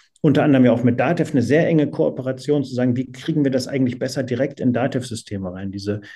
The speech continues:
Duo-Schnittstellen sind ja dann über, in der Zeit, ich glaube, um zweitausendfünfzehn entstanden. Also alles Wege, wie wir versucht haben, auch da es wieder einfach zu machen, einfach diese Zusammenarbeit zu unterstützen, dass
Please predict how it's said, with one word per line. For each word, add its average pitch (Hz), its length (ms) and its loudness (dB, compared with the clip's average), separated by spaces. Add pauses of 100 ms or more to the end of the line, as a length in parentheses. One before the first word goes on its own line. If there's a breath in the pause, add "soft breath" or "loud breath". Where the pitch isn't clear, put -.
(240 loud breath)
Duo-Schnittstellen 135 960 2
sind 123 160 4
ja 123 80 2
dann 117 180 0
über, 113 440 -2
in 117 140 -4
der 113 120 -4
Zeit, 113 200 -6
ich - 80 -16
glaube, 107 140 -4
um 101 140 -6
zweitausendfünfzehn 113 840 -2
entstanden. 113 580 -2 (520 loud breath)
Also 131 140 0
alles 185 420 4
Wege, 156 320 6
wie 151 140 2
wir 139 100 2
versucht 147 480 -2
haben, 151 160 2
auch 147 140 -6
da 143 260 2
es - 160 0
wieder 123 260 -2
einfach 131 520 -2
zu - 180 -6
machen, 131 380 -2
einfach 151 420 0
diese 143 340 0
Zusammenarbeit 117 800 0
zu - 120 -10
unterstützen, 101 560 -10
dass 113 240 -8